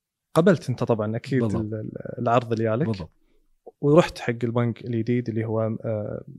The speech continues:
Speaker 1: حاليًا أنت فيه.
Speaker 2: بالضبط.
Speaker 1: عدل؟
Speaker 2: بالضبط. أنا حاليًا الحين،
Speaker 1: مم.
Speaker 2: آه، مدير عام إدارة الخدمات المصرفية للأفراد في
Speaker 1: مم.
Speaker 2: بنك الكويت الدولي الكي آي بي،
Speaker 1: مم.
Speaker 2: وعضو في أكثر من شركة، عضو مجلس إدارة في أكثر من شركة مختصة ب-، بقطاع ال-، البنوك.
Speaker 1: ممتاز.
Speaker 2: إيه.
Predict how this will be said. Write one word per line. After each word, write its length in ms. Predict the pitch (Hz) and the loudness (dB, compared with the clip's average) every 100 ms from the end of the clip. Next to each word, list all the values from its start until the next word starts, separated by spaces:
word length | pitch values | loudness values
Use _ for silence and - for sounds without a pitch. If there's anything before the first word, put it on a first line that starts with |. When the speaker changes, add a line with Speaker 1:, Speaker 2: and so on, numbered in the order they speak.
| - - | -20 -14
Speaker 1:
حاليًا 380 | - 131 135 | 0 4 4
أنت 200 | 110 107 | 4 0
فيه. 260 | 107 76 - _ | -6 -8 -16 _
Speaker 2:
بالضبط. 240 | 120 104 113 | -2 -2 -2
Speaker 1:
عدل؟ 220 | 113 180 - | -2 -2 -2
Speaker 2:
بالضبط. 280 | 107 90 - _ 185 - - 123 | -8 -6 -16 _ -20 -20 -8 -4
أنا 120 | 107 | -2
حاليًا 280 | 113 117 113 | 2 2 2
الحين، 320 | 107 123 113 | 0 0 0
Speaker 1:
مم. 100 | 107 | -2
Speaker 2:
آه، 340 | 104 101 98 98 | -4 -6 -8 -8
مدير 320 | 107 113 104 | -2 -2 0
عام 260 | 131 160 | 0 -2
إدارة 360 | 107 104 107 98 | -4 -6 -6 -6
الخدمات 320 | - 104 104 101 | -8 -6 -4 -6
المصرفية 400 | 98 104 110 101 | -6 -4 -2 -4
للأفراد 440 | 95 110 139 170 | -6 -4 -4 -4
في 80 | 131 | -4
Speaker 1:
مم. 160 | 107 | -6
Speaker 2:
بنك 60 | 104 | -6
الكويت 340 | 110 107 101 | -6 -6 -8
الدولي 460 | 95 101 98 95 92 _ _ _ 95 | -6 -4 -4 -4 -8 _ _ _ -14
الكي 280 | - 95 | -6 -6
آي 60 | 92 | -2
بي، 220 | 117 202 | -2 -2
Speaker 1:
مم. 140 | 117 110 | -2 -4
Speaker 2:
وعضو 480 | 113 135 120 123 - 107 | 0 0 0 -4 -10 -12
في 300 | - 113 127 | -6 -6 -6
أكثر 280 | - 127 120 | -6 -2 0
من 200 | 117 113 | 0 -2
شركة، 340 | - 117 117 | -2 -2 -4
عضو 80 | 110 | -2
مجلس 220 | 113 - | -2 -2
إدارة 160 | 113 104 | -4 -4
في 80 | 110 | -4
أكثر 180 | - | -2
من 100 | 110 | -4
شركة 380 | 101 113 110 117 - _ _ _ 104 | -2 -4 -2 -4 -6 _ _ _ -10
مختصة 400 | - 110 - 98 | -4 -4 -2 -4
ب-، 80 | |
بقطاع 680 | 92 90 90 - 98 95 90 | -4 -8 -8 -12 -10 -8 -8
ال-، 460 | 92 85 82 82 87 | -8 -10 -12 -14 -14
البنوك. 380 | 87 92 - - - | -14 -14 -18 -20 -12
Speaker 1:
ممتاز. 540 | 117 - 107 113 - _ | -12 -8 -10 -10 -16 _
Speaker 2:
إيه. 120 | 95 | -20